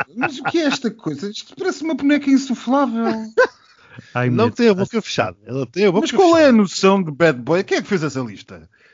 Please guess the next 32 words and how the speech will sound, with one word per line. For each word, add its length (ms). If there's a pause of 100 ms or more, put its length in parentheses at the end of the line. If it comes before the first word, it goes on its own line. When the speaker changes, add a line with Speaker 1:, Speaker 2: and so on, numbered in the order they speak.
(560)
Speaker 2:
É, 0
Speaker 1:
Quem 160
é 120
que 200
Speaker 2:
não 180
Speaker 1:
fez 40
Speaker 2:
te 40
Speaker 1:
esta? 160
Speaker 2:
esqueças 380
que 60
estamos 260
a 60
falar 340
de 80
família 440
real, 520
conservadora, 960 (340)
tradicionalista. 1400 (340)
As 200
pessoas 240
não 100
podem 260
ser 200
modelos, 580
não 140
podem 260
ter 220
Instagrams, 800
Speaker 1:
Parece 260
uma 160
Speaker 2:
não 40
Speaker 1:
criança, 280